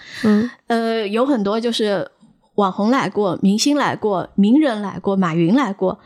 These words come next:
Speaker 2: 嗯，这个真的会好吗？可能这里面有一些，那比如说这个名流是特别懂吃的，那他有一些道理，然后那个就完全就是被安排的，他们可能就顺路吧。
Speaker 1: 对，你说像马云他吃哪家餐厅，他跟他好吃有，有关系吗？
Speaker 2: 有。
Speaker 1: 我觉得肯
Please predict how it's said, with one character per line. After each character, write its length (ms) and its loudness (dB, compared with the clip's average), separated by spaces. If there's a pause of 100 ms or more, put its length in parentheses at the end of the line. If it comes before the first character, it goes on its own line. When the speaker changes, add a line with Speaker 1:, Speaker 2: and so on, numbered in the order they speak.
(160)
Speaker 2:
嗯， 140 2
这 140 -2
个 100 0
真 160 -2
的 100 -2
会 140 0
好 240 -2
吗？ 300 0 (240)
可 160 -2
能 280 0
这 140 -2
里 120 -2
面 220 0
有 180 -2
一 140 0
些， 460 -2
那 160 0
比 120 -4
如 100 -2
说 140 -2
这 140 -2
个 80 0
名 220 0
流 120 0
是 160 -4
特 220 -2
别 160 -4
懂 320 -6
吃 260 0
的， 160 0 (340)
那 120 0
他 240 -2
有 180 0
一 60 -2
些 180 0
道 220 0
理， 180 -6 (340)
然 120 -2
后 100 2
那 160 4
个 160 0
就 200 -2 (160)
完 200 0
全 160 2
就 80 2
是 120 -2
被 140 -2
安 200 0
排 160 0
的， 140 -2
他 100 2
们 80 0
可 140 -4
能 120 2
就 280 -2
顺 200 -4
路 160 0
吧。 200 -6 (120)
Speaker 1:
对， 140 2
你 100 2
说 140 0
像 180 0
马 220 0
云 180 0
他 140 0
吃 180 -4
哪 140 0
家 140 0
餐 240 -4
厅， 180 0
他 100 0
跟 140 0
他 60 0
好 240 0
吃 140 -4
有， 140 -2 (200)
有 120 0
关 240 0
系 120 -4
吗？ 120 4
Speaker 2:
有。 60 4
Speaker 1:
我 40 4
觉 100 4
得 100 4
肯 100 2